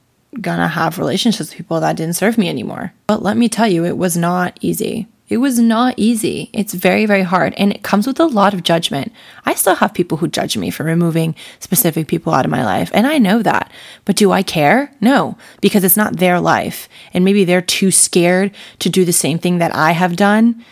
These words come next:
because it does take a lot of courage and it does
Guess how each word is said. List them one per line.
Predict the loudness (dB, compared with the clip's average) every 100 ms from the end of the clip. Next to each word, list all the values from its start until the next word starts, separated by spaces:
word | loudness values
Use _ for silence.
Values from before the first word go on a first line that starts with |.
| -8
because | -2 0 2
it | 2
does | 2 0
take | -2 0
a | 2
lot | 2 2
of |
courage | 0 0 0 0
and | -2
it | 0
does | 0 0 -2